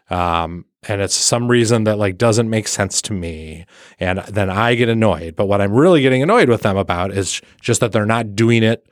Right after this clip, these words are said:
the way that I would do it. And I don't mean, like, they're not doing the math the way that I would do the math. I understand that they do the math in some scientifically advanced way that I can never understand.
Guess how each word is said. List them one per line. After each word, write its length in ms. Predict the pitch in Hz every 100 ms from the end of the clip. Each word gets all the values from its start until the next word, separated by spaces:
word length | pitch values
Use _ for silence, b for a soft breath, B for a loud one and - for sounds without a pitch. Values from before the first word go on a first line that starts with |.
| b b b
the 100 | 104
way 220 | 101 107
that 140 | 98 95
I 120 | 101
would 180 | 95 -
do 140 | 90
it. 120 | -
And 140 | 95 95
I 60 |
don't 180 | 107 98
mean, 140 | 98
like, 160 | 92 87
they're 100 | 92
not 220 | 90 82
doing 180 | 95 87
the 60 | 82
math 320 | 82 87 -
the 100 | 90
way 140 | 87
that 120 | 82
I 120 | 85 85
would 140 | 80
do 120 | 85
the 80 | 98
math. 540 | 104 107 - - - -
I 120 | 85
understand 420 | 85 - 98 90
that 80 | 85
they 140 | 85
do 100 | 85
the 80 | 85
math 300 | 85 82 -
in 80 | 95
some 180 | 95 90
scientifically 640 | - 87 82 90 - 92
advanced 320 | 113 104 -
way 120 | 92 101
that 100 | 113
I 80 |
can 140 | 139 139
never 200 | 139 -
understand. 520 | 175 - - -